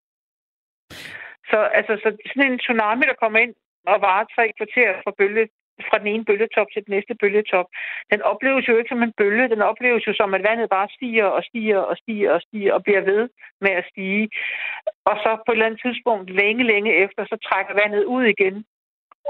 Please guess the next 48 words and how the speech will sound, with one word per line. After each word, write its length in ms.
Og, 300
øh, 400
hvis 180
man 100
har 140
prøvet 200
at 120
stå 180
ude 200
i 40
Vesterhavet 680
med 260
fødderne 300
i 120
sandet 280
og 60
mærke 300
de 80
kræfter, 360
der 80
er, 60
når 440
bare 140
en 160
helt 140
almindelig 320
lille 220
bølge 340
ude 120
i 80
Vesterhavet 440
trækker 300
ud. 220
Hvis 140
man 80
så 120
forestiller 360
sig, 80
at 60
man 120
har 80
ti 120
meter 240
vand, 220
der 80
trækker 360
ud, 240
øh, 340